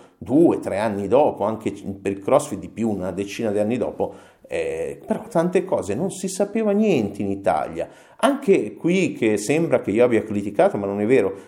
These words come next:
le diete paleo e keto, ho invitato solo la gente a fidarsi meno di questi,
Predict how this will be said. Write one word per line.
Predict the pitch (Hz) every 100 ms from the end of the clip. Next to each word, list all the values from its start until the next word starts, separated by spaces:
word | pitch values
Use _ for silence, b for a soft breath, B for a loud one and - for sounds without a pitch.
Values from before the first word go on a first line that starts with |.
| B
le | 101
diete | 101 120 104
paleo | 98 123 120 117 110 -
e | 104
keto, | - 113 - 95
ho |
invitato | 98 98 98 104
solo | - 110
la | 107
gente | 98 117 110 101
a | - 95 - -
fidarsi | - 104 113 - 95
meno | 98 92 127 127 107
di | 101 101
questi, | 104 - - 101 -